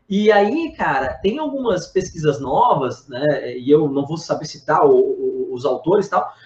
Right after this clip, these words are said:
mas que propõem que os olhos claros, né, o-, os alelos, né, pra olhos claros e cabelos claros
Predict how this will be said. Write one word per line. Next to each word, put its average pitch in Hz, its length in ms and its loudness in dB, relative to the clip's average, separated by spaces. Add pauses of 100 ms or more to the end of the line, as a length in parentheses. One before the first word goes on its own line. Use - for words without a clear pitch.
mas 170 260 0
que 208 180 -6
propõem 226 760 4
que 202 500 -2 (240)
os 151 600 0
olhos 247 460 2
claros, 160 640 2
né, 156 200 -2
o-, 135 340 -6
os 123 240 -10
alelos, 156 720 0
né, 180 200 -4
pra 139 240 -2
olhos 185 220 0
claros 139 640 0
e 160 80 -2
cabelos 151 400 -4
claros 196 560 -4